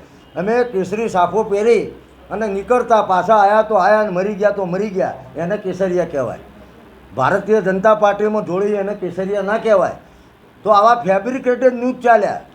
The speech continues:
પણ એ ન્યૂઝમાં કોઈ તથ્ય નહોતું, આજે પણ નથી.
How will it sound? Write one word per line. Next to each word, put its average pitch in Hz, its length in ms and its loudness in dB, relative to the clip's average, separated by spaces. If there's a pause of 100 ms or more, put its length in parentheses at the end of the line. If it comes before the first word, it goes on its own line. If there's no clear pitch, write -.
(500)
પણ 202 140 -4
એ 220 220 0
ન્યૂઝમાં 208 460 -4
કોઈ 220 200 0
તથ્ય 214 400 0
નહોતું, 196 500 0
આજે 175 220 0
પણ 202 220 -6
નથી. 202 680 -4